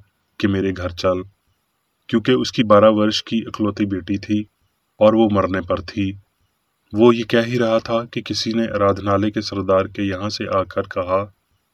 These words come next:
"तेरी बेटी मर गई, गुरु को दुख न दे।" यीशु ने सुनकर उसे उत्तर दिया, "मत डर,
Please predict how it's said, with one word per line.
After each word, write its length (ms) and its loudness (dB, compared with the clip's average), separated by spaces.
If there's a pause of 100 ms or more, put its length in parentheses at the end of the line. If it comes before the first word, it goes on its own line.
(500)
"तेरी 200 6
बेटी 320 0
मर 180 -2
गई, 240 0 (520)
गुरु 280 4
को 140 -2
दुख 320 -4
न 140 -6
दे।" 280 -6 (960)
यीशु 320 0
ने 120 2
सुनकर 440 -2
उसे 260 -4
उत्तर 300 -4
दिया, 360 2 (380)
"मत 220 -2
डर, 240 4